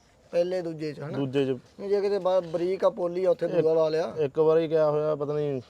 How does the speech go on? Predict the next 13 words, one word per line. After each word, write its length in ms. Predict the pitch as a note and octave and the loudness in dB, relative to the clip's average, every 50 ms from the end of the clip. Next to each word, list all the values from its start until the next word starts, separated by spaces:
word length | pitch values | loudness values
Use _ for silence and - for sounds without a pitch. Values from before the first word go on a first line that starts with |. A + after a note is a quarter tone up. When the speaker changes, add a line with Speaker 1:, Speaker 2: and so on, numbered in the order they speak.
| _ _ B2+ | _ _ -10
Speaker 1:
ਹੂੰ। 240 | D#3 E3 E3+ E3 C#3 B2 | -8 -6 -6 -4 2 4
Speaker 2:
ਹਾਈ 240 | C3 C#3 D3 D#3+ D3 | 6 6 6 4 2
'ਚ 100 | - E3 | 2 0
ਵੀ 120 | D#3 E3 | 0 2
ਚਲਾਇਆ 280 | D3 D#3 C#3 A#2+ A2+ A2+ | 2 2 4 4 2 2
ਟਰੈਕਟਰ 300 | C3 C#3 C3 - C#3+ C#3 | 2 0 0 0 -2 -4
ਇਹ। 100 | C3 B2+ A#2 - _ _ _ _ _ _ _ - _ - _ _ _ D#3 | -4 -4 -8 -14 _ _ _ _ _ _ _ -20 _ -20 _ _ _ -6
Speaker 1:
ਰੂਟਾਵੀਟਰ 440 | E3 D#3+ - F#3 F#3 F#3 E3 F3+ | -4 2 4 4 4 4 2 0
ਤੇ 100 | E3+ F3+ | -2 -2
ਨਾ 120 | F3 F3 F3+ | 0 0 0
ਕਹਿ 160 | E3+ E3+ E3+ | 2 0 0
ਦੀ 100 | F3 F3 | 0 -2
ਹਣਾ। 180 | E3+ D#3+ D3 | -4 -6 -6